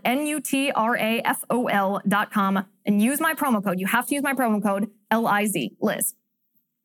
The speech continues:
Okay, so we came this close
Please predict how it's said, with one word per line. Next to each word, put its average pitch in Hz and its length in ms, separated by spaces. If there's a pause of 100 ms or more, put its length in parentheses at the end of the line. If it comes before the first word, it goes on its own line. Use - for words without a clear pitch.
(240)
Okay, - 280 (480)
so 311 320
we 320 160
came 311 400
this 311 320
close 196 580